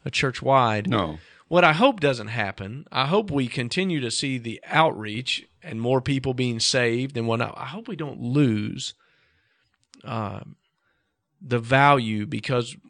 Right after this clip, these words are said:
Speaker 1: what you can't get in the swim class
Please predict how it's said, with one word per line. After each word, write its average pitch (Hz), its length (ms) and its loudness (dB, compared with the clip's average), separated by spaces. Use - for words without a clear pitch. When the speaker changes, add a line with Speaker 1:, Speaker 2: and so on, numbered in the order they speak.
Speaker 1:
what 151 240 2
you 117 60 -2
can't 190 340 2
get 156 160 2
in 127 120 0
the 107 80 -2
swim 131 360 2
class - 640 -8